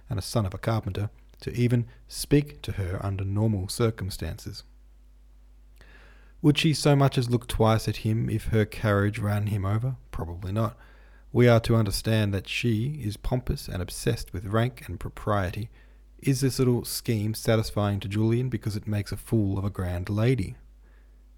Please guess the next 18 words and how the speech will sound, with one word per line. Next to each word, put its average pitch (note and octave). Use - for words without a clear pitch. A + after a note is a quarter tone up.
I A2
didn't F2+
think -
of F#2+
that, B2+
but, A2+
uh, G#2
probably, A#2+
probably A#2+
is, A2
yeah. A2
He -
does A2
kind A2
of G#2
like G#2
to, F#2
um, F2+